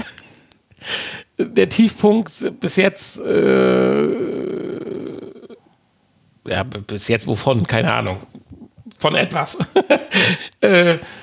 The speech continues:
sondern wirklich heftig. Und, aber jetzt sage ich einfach, es geht wieder bergauf.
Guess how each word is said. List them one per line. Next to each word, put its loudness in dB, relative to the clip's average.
sondern 2
wirklich 2
heftig. 0
Und, 2
aber 2
jetzt 0
sage 0
ich -8
einfach, 2
es -2
geht 2
wieder 2
bergauf. 0